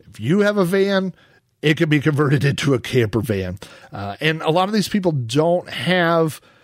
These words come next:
uh, unlimited funds. They either already own a van or they have a set amount of funds and that's what they have to work with. So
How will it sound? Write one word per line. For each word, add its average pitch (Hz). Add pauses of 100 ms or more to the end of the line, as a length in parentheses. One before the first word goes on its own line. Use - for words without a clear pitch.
(340)
uh, 135
unlimited 185
funds. 127
They 135
either 139 (280)
already 139
own 185
a 175
van 120 (460)
or 160
they 139
have 156
a 135
set 185
amount 165
of 143
funds 190
and 127
that's 135
what 156
they 143
have 139
to 135
work 147
with. 87
So 110